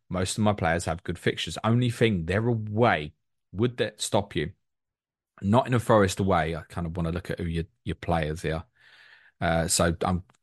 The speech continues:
a West Ham player. Sheffield United away is good for Brighton player. Fulham away, that would be Villa, is fine. Luton away, I mean, these are good fixtures, mate. Manchester United, Burnley away.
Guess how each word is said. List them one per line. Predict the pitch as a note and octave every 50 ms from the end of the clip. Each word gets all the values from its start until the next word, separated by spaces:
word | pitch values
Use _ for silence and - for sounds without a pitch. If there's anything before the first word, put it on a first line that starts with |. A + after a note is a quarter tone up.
| _
a | - F#2
West | G2 G#2+ G#2 - -
Ham | G2 F2 F2 E2+ E2
player. | - E2+ E2+ F2 F2+
Sheffield | F#2+ - - - - C#3 C#3+ C#3 - A2+ G#2+
United | A2 A2 A2+ A2 G#2+ - -
away | G#2 F#2+ F#2+ F#2+ G2 G#2+ A#2 A2+
is | G#2 G2+ - - - - -
good | F#2+ F#2 F#2+ G2
for | G#2 - - E2+
Brighton | - - F#2 F#2 F2+ F2+
player. | F#2+ F2+ D#2+
Fulham | - - - - C3 C3+ C3 B2
away, | A2+ G#2 G#2 G2+ G2+
that | G2+
would | F#2+ G2
be | - F2+ F2
Villa, | F2+ F#2 F#2+ F#2 F#2 F#2 F#2+
is | F#2+ F2+ -
fine. | - - - F#2 F2 E2+ E2+ E2+ F2+ F2+ _ _ _ _ _ _ _ - - - - - - _ _ _ _ -
Luton | F#2+ F2+ G2 A2 C3 C#3+ C#3 A#2+ C3 A#2
away, | G#2 G2+ G2 F#2 F2+ F2+ F#2 G2+ G#2+ A2 A#2 G#2+ _ _
I | - -
mean, | G2 F2+
these | F2+ F2+
are | F2+
good | F2+ F#2+ F2
fixtures, | - - F#2+ - - - - F2
mate. | - F2 E2+ E2+ E2
Manchester | - F2 F2 F2+ - - - E2+
United, | E2+ E2+ E2 E2 F2 -
Burnley | F#2+ F#2 F#2 F#2 F#2 F2+ E2+
away. | E2+ F2 F2 E2+ E2+ E2 E2+